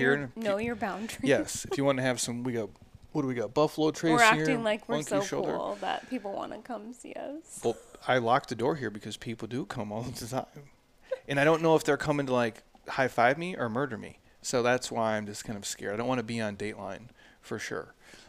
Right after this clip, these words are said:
Speaker 2: But it's super cool. We appreciate all of you guys, and I appreciate everybody who's ever came here, bought a T-shirt, listened to the
Speaker 1: Mm, all
Speaker 2: podcast.
Speaker 1: the nice messages, the D Ms and
Speaker 2: Yes. And I,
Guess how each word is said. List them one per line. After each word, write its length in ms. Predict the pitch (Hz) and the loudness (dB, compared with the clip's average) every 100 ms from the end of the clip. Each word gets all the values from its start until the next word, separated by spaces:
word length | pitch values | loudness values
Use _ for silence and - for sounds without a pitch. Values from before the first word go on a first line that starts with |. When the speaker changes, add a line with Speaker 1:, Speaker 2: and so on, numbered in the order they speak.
| - | -6
Speaker 2:
But 260 | 110 101 - _ _ _ _ _ | -2 -2 -6 _ _ _ _ _
it's 160 | 156 - | 2 4
super 220 | 185 139 | 4 2
cool. 240 | 110 95 | 0 -4
We 120 | 101 113 | -2 -4
appreciate 380 | - 135 - | -2 -4 0
all 100 | 113 | 0
of 100 | 113 | 0
you 80 | 107 | 0
guys, 420 | 107 104 101 - - | 0 0 0 -6 -8
and 140 | 110 | -6
I 20 | 110 | -6
appreciate 320 | 110 123 120 | -6 -6 -4
everybody 200 | 117 117 | -2 -2
who's 160 | 113 113 | -2 -4
ever 160 | 104 | -4
came 300 | 110 127 123 | -6 -6 -6
here, 340 | 117 117 113 117 _ _ _ | -4 -2 -2 -6 _ _ _
bought 200 | 110 120 | 2 2
a 40 | 113 | 0
T-shirt, 600 | - 120 - 110 107 117 | -6 -6 -4 -2 -2 -2
listened 260 | 120 123 | -6 -4
to 40 | 110 | -6
the 80 | |
Speaker 1:
Mm, 500 | 107 117 104 220 113 | -2 0 0 0 0
all 140 | 214 226 | 2 2
Speaker 2:
podcast. 20 | |
Speaker 1:
the 80 | 226 | 0
nice 300 | 220 208 - | -2 -4 -6
messages, 680 | 185 180 - 180 185 180 180 | -6 -6 -6 -10 -8 -8 -8
the 180 | 165 165 | -10 -12
D 260 | 170 185 | -12 -8
Ms 480 | 170 170 175 180 - | -6 -6 -10 -12 -12
and 320 | 156 165 170 - | -12 -14 -18 -6
Speaker 2:
Yes. 420 | 107 92 - - _ _ _ _ _ - | -4 -4 -12 -16 _ _ _ _ _ -8
And 180 | 123 | -2
I, 140 | 120 | 0